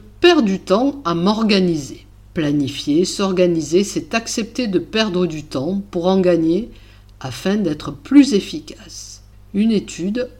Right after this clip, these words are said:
a révélé qu'en consacrant huit minutes par jour à planifier, tu pouvais gagner une heure dans la journée. Et si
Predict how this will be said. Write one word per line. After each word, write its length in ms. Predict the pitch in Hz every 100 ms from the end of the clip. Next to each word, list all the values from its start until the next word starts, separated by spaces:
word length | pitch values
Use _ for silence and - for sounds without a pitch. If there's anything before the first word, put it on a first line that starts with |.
| -
a 100 | 139
révélé 600 | 147 208 240 185 139 151
qu'en 260 | - 160 160
consacrant 720 | 233 220 - 185 - 147 143
huit 380 | 139 160 247 339
minutes 440 | 320 254 214 -
par 300 | 170 180 170
jour 180 | 143 143
à 100 | 147
planifier, 680 | 165 160 151 127 - 139 165 - - - - -
tu 140 | - 214
pouvais 320 | 220 202 165
gagner 500 | 180 202 185 220 - 226
une 240 | 214 208
heure 280 | 226 240 185
dans 160 | 160
la 140 | 180 202
journée. 560 | 151 156 151 131 135 - - -
Et 140 | 208
si 320 | 202 - -